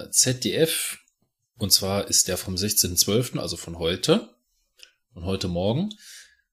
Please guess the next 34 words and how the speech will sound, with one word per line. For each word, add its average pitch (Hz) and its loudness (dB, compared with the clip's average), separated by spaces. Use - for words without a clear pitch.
Und 113 4
da 104 4
geht 117 6
es - 2
unter 135 4
anderem 110 4
darum, 127 4
dass 120 6
die 113 2
Bahn 110 2
natürlich 110 4
viel 139 4
investieren 110 4
will. 156 6
Und 117 4
da 110 8
ist 117 0
uns 104 0
ein 151 2
Faktor 120 4
oder 101 2
eine 127 2
Sache 113 2
ganz 120 4
speziell - 2
aufgefallen. 104 -2
Und 98 -4
zwar 110 4
schreibt 120 2
man 104 0
hier 107 0
im 101 -4
Artikel 120 0
von 101 -2